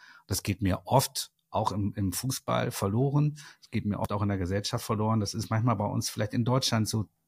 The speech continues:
so, so sehr anstrengend. Und ich finde, Nachhaltigkeit darf Freude machen, soll Freude machen,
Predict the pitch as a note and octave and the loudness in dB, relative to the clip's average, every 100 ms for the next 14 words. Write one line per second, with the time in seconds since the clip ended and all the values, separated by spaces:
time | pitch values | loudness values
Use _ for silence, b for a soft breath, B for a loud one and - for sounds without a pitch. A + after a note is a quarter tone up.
0 | _ G#2+ G#2+ A2 G2+ G#2+ A#2 B2 C3+ - | _ -4 0 2 4 6 6 4 4 2
1 | G2 F#2+ B2+ - B B B B G#2+ G#2 | 0 0 0 -4 B B B B 2 2
2 | - - A#2 A2 G#2 G#2 A#2 A2+ G#2+ - | 0 2 4 4 4 2 2 0 -2 0
3 | A2 G#2 A2+ B2 C3 B2 A2+ A2+ A2 G2+ | 0 2 2 2 2 2 2 2 2 0
4 | A2+ - A2+ A2 A2 A2 A2 | -2 0 0 2 2 2 -2